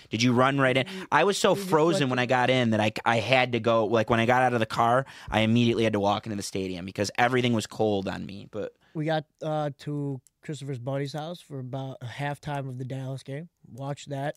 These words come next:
Speaker 2: till about the third quarter. Walked into the game. Took us, like, an hour to get to our fucking seats as soon as we walked through the door because it was bumper to bumper. I mean, <sighs> you pretty much hit all the points, dude. It was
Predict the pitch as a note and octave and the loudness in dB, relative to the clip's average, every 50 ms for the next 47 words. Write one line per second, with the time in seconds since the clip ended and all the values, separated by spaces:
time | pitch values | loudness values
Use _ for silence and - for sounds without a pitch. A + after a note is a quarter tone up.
0 | _ _ - C#3+ C#3 B2+ C3 C3 - - - - C#3+ C#3 C#3 B2+ - - C#3+ C#3 | _ _ -10 -10 -8 -8 -8 -10 -10 -14 -12 -10 -8 -8 -8 -8 -10 -12 -10 -10
1 | C#3+ D3+ - - C#3 C3+ C3+ C3 - - C#3 C3+ C#3 B2+ B2+ B2+ C3 C#3 C#3+ D#3+ | -10 -10 -12 -14 -12 -10 -12 -12 -12 -14 -14 -12 -12 -10 -10 -10 -8 -6 -6 -6
2 | F#3 G#3+ G3 _ _ _ _ _ - - - _ _ _ _ _ _ _ _ _ | -8 -10 -12 _ _ _ _ _ -20 -20 -20 _ _ _ _ _ _ _ _ _
3 | _ - - E3+ C#3+ D3 D3 - - D3 C3+ C3 C3+ - - - C#3+ D#3 D#3+ E3+ | _ -6 -4 -4 -2 -2 -4 -6 -6 -6 -6 -6 -6 -8 -4 0 2 2 4 2
4 | E3+ E3 D3+ D#3 D3 - D#3 D#3 D3 C3 - D3+ C#3+ - C3+ C3+ - - D#3+ F3+ | 2 0 -2 -4 -4 -4 -4 -4 -4 -4 -4 -6 -6 -6 -8 -12 -10 -8 -8 -8
5 | - - - - E3 D3+ C3+ C#3+ D3 C#3+ C#3+ C3 - - C#3 C3+ C3 C3+ C3+ D3 | -8 -10 -10 -8 -6 -4 -4 -2 -2 -2 -2 -4 -4 -8 -8 -8 -6 -6 -6 -6
6 | F3+ G3 D#3+ D3 C3+ C3 B2+ A#2 A#2 G#2+ - C#3+ D3+ C3 - D#3 D3+ C3 A2+ C3 | -8 -10 -10 -10 -8 -8 -8 -10 -8 -6 -6 -6 -4 -4 -4 -4 -4 -4 -4 -6
7 | C3+ C3 - D#3 E3+ F3 _ _ _ _ _ _ _ _ _ _ _ _ _ _ | -6 -6 -6 -8 -8 -10 _ _ _ _ _ _ _ _ _ _ _ _ _ _
8 | _ _ _ _ _ _ _ _ _ _ _ _ _ _ _ _ _ _ _ _ | _ _ _ _ _ _ _ _ _ _ _ _ _ _ _ _ _ _ _ _
9 | _ _ _ - - - - - C#3 C#3+ D3 D3+ D3 D3 D3+ D3 C#3+ C3+ - F2 | _ _ _ -12 -12 -12 -10 -8 -6 -4 -4 -2 -2 -2 -2 -2 -4 -6 -6 -8
10 | F2 - - - - - - - - - - - - - - - - C3+ B2+ C#3 | -10 -12 -12 -14 -14 -14 -16 -18 -18 -20 -20 -20 -20 -20 -20 -20 -16 -12 -8 -6
11 | D#3 D3 - - E3 E3 D#3+ E3 D#3+ - - E3 F3 F3 D#3 D#3 C#3+ B2+ - C#3 | -6 -6 -6 -8 -6 -6 -4 -4 -6 -6 -4 -4 -4 -4 -4 -6 -8 -8 -10 -8
12 | C#3 D#3+ D#3+ C#3+ - - C3+ C3+ C3+ C#3+ D3 D3+ D3 | -8 -8 -8 -10 -12 -12 -12 -10 -8 -8 -8 -8 -8